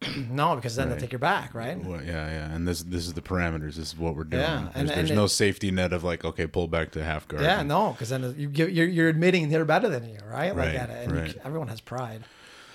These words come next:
Speaker 1: Um, but
Speaker 2: I'm
Speaker 1: yeah, I
Speaker 2: ge-, I'm
Speaker 1: think
Speaker 2: less and less prideful, but yeah, everybody has pride.
Speaker 1: Yeah, I think, I
Speaker 2: Mm.
Speaker 1: think it was,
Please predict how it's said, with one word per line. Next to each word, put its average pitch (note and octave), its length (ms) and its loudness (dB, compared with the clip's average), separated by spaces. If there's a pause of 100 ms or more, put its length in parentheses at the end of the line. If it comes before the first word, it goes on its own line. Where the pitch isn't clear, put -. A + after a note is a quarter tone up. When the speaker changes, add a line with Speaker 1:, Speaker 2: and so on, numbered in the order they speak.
(120)
Speaker 1:
Um, A2 300 -10 (260)
but F3 140 6
Speaker 2:
I'm E3+ 40 8
Speaker 1:
yeah, F3+ 120 10
I C#3 60 12
Speaker 2:
ge-, - 40 10
I'm G#2+ 140 8
Speaker 1:
think A#2+ 100 10
Speaker 2:
less A#2 220 10
and F#2+ 140 4
less F2+ 260 2
prideful, D#2+ 520 -4
but D#2+ 180 -4
yeah, E2 200 0
everybody D#2 380 -6
has D#2+ 200 -12
pride. - 360 -14
Speaker 1:
Yeah, C3 320 2
I B2 120 0
think, F#3 220 -2
I F3 60 4
Speaker 2:
Mm. - 20 0
Speaker 1:
think G3 160 2
it F#3+ 100 4
was, D3 320 0